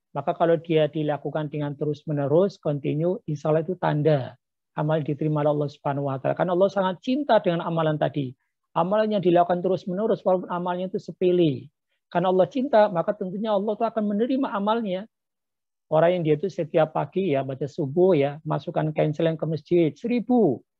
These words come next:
Tapi dilakukan setiap subuh, gitu, ya. Sampai satu bulan terkumpul tiga puluh ribu. Itu jauh lebih baik.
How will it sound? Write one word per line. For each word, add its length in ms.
Tapi 240
dilakukan 520
setiap 440
subuh, 440
gitu, 280
ya. 80
Sampai 240
satu 280
bulan 240
terkumpul 520
tiga 240
puluh 240
ribu. 480
Itu 280
jauh 240
lebih 280
baik. 400